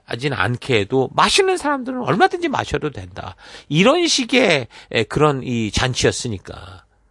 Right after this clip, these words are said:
결국 뭐예요? 이 술이 이런 결과를 만드는 거예요.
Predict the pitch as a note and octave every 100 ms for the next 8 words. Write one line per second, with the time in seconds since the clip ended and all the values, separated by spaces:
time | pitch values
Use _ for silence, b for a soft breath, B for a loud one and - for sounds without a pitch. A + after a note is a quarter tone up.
0 | _ _ _ _ _ _ _ - A#2 E3
1 | C3 E2+ G2 G#2 A2+ B2+ - - D4 E4+
2 | E4+ - _ _ - A2+ B2 A2 F#2+ F#2
3 | G#2 A#2 F2 E2 E2+ - _